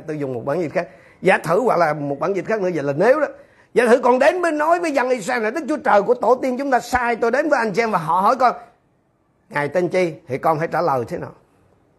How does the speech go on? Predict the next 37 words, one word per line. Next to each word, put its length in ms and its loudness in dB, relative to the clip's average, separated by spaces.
Môi-se 340 0
có 100 2
lý 240 2
à. 160 -4
Bởi 120 4
vì 120 0
sao? 180 4
Ông 180 0
đi 160 2
được 200 -6
bốn 220 -6
chục 120 -10
năm 200 -6
rồi. 120 -4
Anh, 200 -2
anh 180 -2
chị 60 -6
em 160 -2
tưởng 160 -2
tượng 180 -2
có 100 0
một 160 -2
cái 80 -4
người 240 -2
nào 120 -4
đó 160 0
mà 140 -4
khởi 240 -4
đầu 320 2
của, 180 -2
của, 260 -2
của 240 -2
hội 220 -8
thánh 360 -6
Tư 100 0
Gia 340 -2
nè, 120 -2